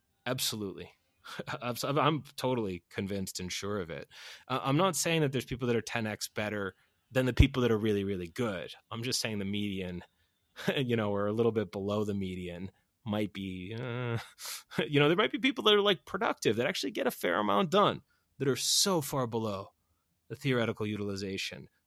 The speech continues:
of if they were just really dialed in and a, uh, you know, had the, really the model and the problem space in their head. Again, again, there's very different types of programming. This is, like, a holy war topic that we've, like, drifted into, by the way. So if anybody's, like, upset about it, feel free to email us, podcast at ultraworking dot com, and tell us what's on your mind, or just, like,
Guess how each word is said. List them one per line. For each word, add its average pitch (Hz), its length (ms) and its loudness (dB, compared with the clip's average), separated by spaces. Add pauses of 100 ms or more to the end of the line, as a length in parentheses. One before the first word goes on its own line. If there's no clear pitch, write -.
of 107 280 -6
if 131 100 -10
they 123 140 0
were 113 120 0
just 104 260 -6
really 117 360 -2
dialed 104 460 -4
in 104 140 -4
and 101 120 -6
a, 95 140 -8 (400)
uh, 90 220 -8 (220)
you 113 120 -10
know, 104 60 -8
had 123 260 -6
the, 117 80 -4
really 113 200 -4
the 104 120 -8
model 107 400 -6
and 101 100 -6
the 95 40 -10
problem 104 340 -6
space - 260 -6
in 110 60 -8
their 104 80 -6
head. 110 100 -4
Again, 120 180 -6
again, 131 220 2
there's 101 140 -4
very 120 160 0
different 104 180 -8
types 101 160 -8
of 87 60 -20
programming. 98 300 -4
This 127 100 -4
is, - 20 -6
like, 208 100 2
a 90 40 -6
holy 107 280 0
war 92 200 -6
topic 90 340 -8
that 85 80 -16
we've, 82 160 -14
like, 90 140 -14
drifted 92 280 -10
into, 90 280 -8
by 82 160 -10
the 78 80 -12
way. 73 100 -12
So - 140 -10
if - 40 -18
anybody's, 95 300 -10
like, 80 140 -14 (500)
upset 196 220 2
about 175 200 4
it, 165 80 4
feel 139 140 -2
free 127 160 -2
to 117 100 0
email 117 280 2
us, - 260 0 (100)
podcast 107 380 -6
at - 0 -
ultraworking 104 440 -6
dot 95 120 -4
com, 101 220 -2
and 92 80 -4
tell 101 100 -6
us - 80 -8
what's - 140 -10
on 95 60 -6
your 104 80 -4
mind, 156 260 6
or 123 40 0
just, 104 160 -4
like, 104 120 -4